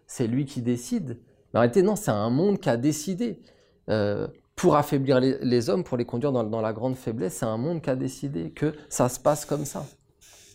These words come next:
Et qu'à la fin, ça devienne comme, euh, euh, presque un automatisme. Et dès que ça va pas, dès qu'il y a, il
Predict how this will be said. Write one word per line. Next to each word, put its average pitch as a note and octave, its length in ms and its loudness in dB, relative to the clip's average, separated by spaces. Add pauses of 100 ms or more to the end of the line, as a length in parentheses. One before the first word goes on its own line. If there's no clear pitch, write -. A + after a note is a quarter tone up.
(480)
Et B2+ 100 6
qu'à C3 120 6
la A2+ 120 6
fin, F3 180 0
ça C#3+ 140 0
devienne B2 400 0
comme, D#3 320 -2 (380)
euh, G#2+ 520 -4 (840)
euh, A#2+ 200 -4
presque - 520 0
un A#2+ 380 2
automatisme. D3+ 640 -2
Et A#2+ 40 4
dès C#3 140 4
que D3 80 -8
ça - 140 2
va A#2 160 0
pas, - 220 2
dès C3+ 160 0
qu'il C3+ 140 0
y B2 40 6
a, B2 60 4
il A#2+ 80 -4